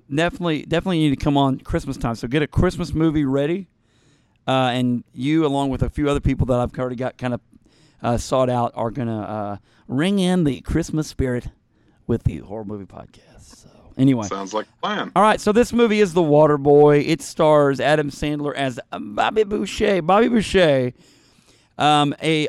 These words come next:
Speaker 1: awkward, let's say, let's, let's describe him this. Awkward. Uh, he does have a stutter. Um,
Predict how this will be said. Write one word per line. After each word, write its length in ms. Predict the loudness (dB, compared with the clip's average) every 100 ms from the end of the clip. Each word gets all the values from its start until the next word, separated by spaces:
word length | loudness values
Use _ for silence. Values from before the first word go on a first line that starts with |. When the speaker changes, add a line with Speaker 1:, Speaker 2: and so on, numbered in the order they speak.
| -2
Speaker 1:
awkward, 600 | 2 2 0 0 0 0 -6
let's 180 | -6
say, 80 | -4 0
let's, 220 | 0 -2
let's 220 | -14 -10
describe 320 | -6 0 0
him 120 | 0
this. 260 | -2 -4 -6 _ _
Awkward. 720 | 0 0 0 2 4 4 2 -4 _ _ _ _ -4
Uh, 120 | -2
he 240 | 0 -2 -2
does 400 | 2 4 2 -2
have 360 | -8 -2 0
a 100 | 0
stutter. 680 | -4 -8 -6 0 0 0 -6 _ _ _ _ _ _ _ _ _ _
Um, 600 | -6 -2 0 0 0 -2